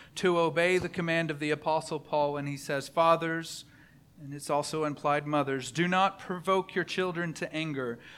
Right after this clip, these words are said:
but bring them up in the discipline and instruction of the Lord." This ceremony is meaningless unless parents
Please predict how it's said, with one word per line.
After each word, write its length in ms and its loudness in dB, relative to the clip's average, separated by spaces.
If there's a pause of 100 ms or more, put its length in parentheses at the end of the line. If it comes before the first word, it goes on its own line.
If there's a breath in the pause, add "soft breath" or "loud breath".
(140 loud breath)
but 180 2
bring 300 0
them 180 2
up 400 0 (480 soft breath)
in 180 -2
the 100 0
discipline 840 -4
and 160 -2
instruction 960 -4
of 160 -6
the 80 -10
Lord." 400 -8 (1300)
This 180 -2
ceremony 540 2
is 180 -4
meaningless 600 -2
unless 280 -4
parents 640 -4